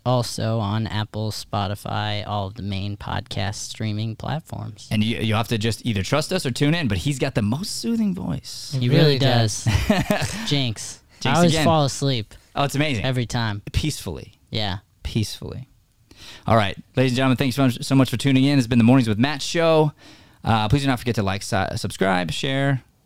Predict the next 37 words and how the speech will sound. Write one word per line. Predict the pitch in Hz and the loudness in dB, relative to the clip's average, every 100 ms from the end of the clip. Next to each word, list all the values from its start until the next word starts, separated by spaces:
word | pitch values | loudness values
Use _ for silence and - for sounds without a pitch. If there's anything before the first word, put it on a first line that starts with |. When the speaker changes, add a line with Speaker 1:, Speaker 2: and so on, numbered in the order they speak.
| 120 - - | -14 -14 -8
Speaker 2:
comment. | - 110 104 85 _ _ | -2 0 0 -2 _ _
Speaker 3:
<laughs> | - - | -20 -8
Speaker 2:
I | 160 139 131 _ _ | -6 -6 -8 _ _
don't | 196 262 | 2 4
even | 170 | 4
like | 113 | 0
saying | - 80 80 | -2 -6 -6
that | 80 | -6
anymore. | 73 78 78 - _ - | -8 -8 -8 -10 _ -4
People | 208 151 | 0 2
know. | 92 - _ _ _ _ _ | 0 -2 _ _ _ _ _
Speaker 3:
Just | - 190 - - | -16 -12 -12 -12
Speaker 1:
Yeah. | 104 | -14
Speaker 3:
do. | 104 - _ | -16 -20 _
Speaker 2:
Here's | - 147 | -2 0
the | 131 | 0
thing. | 117 95 | -2 -2
The | 87 | 0
people | 139 117 | 2 0
find | - 110 92 | 0 0 0
the | |
content. | - 92 90 - 58 - - - | -2 -2 -2 -6 -10 -14 -18 -6
We | 95 | -4
love | 95 87 | -4 -4
you | |
guys. | 73 64 - - _ _ _ _ _ _ _ _ _ _ _ _ _ | -8 -10 -12 -16 _ _ _ _ _ _ _ _ _ _ _ _ _
Speaker 1:
God | - 104 98 | -6 -4 -4
bless. | - - - | -10 -14 -16
Speaker 2:
God | - 73 | -12 -12
bless. | - - - - _ _ _ _ _ | -10 -14 -16 -18 _ _ _ _ _
Speaker 1:
Thanks | - 202 220 | -2 -2 -2
for | - 185 | -2 0
listening | 160 190 - 233 240 | 0 0 -2 -4 -4
to | - 123 | -4 -4
Mornings | 127 156 196 190 147 | -2 -2 -2 -4 -4
with | 156 165 | -4 -4
Matt. | 120 117 101 | -6 -6 -8